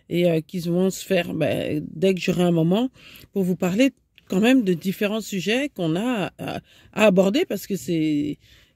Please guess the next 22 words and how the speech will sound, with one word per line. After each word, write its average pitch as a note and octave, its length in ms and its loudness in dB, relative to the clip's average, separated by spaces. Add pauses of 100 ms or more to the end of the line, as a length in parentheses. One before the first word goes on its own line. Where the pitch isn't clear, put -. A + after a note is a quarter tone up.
voilà, E4 280 0
les C#4 120 6
gens, A#3 200 2
ils G#3+ 120 0
<laughs> G3 140 -8
continuent A#3 380 0
à A3+ 100 0
se G3+ 120 -4
marier, F#3+ 400 -2
hein. A#3+ 200 2
C'est - 160 -10
pas F#3 160 -4
parce - 220 -16
que G#3 100 -10
moi G3 160 0
j'ai F#3 160 0
arrêté E3+ 300 -2
de F3+ 60 -8
parler F#3 380 -2
que - 80 -8
les E3 220 0
gens, G3+ 320 -2